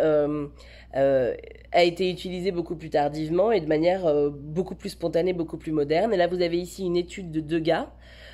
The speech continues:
euh, absolument superbe. Alors, on va travailler ça dans deux semaines.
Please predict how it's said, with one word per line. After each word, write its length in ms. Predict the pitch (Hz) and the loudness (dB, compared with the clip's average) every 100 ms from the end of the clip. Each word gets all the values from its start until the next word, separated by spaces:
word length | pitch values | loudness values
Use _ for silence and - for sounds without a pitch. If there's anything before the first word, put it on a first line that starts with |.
| - | -2
euh, 380 | 151 151 151 147 - - - | 4 6 6 6 2 -6 -2
absolument 540 | 180 180 - 196 175 165 | -2 0 -2 2 2 0
superbe. 460 | - - 170 202 | -4 0 2 4
Alors, 200 | 160 160 | 4 4
on 40 | 180 | 4
va 100 | 202 | 2
travailler 400 | 240 226 220 220 | 2 0 0 -2
ça 280 | - 233 240 | -2 -2 0
dans 680 | 190 185 180 180 175 175 | 2 4 4 4 2 0
deux 180 | 170 202 | 0 -2
semaines. 440 | 233 196 170 156 | -2 -2 0 0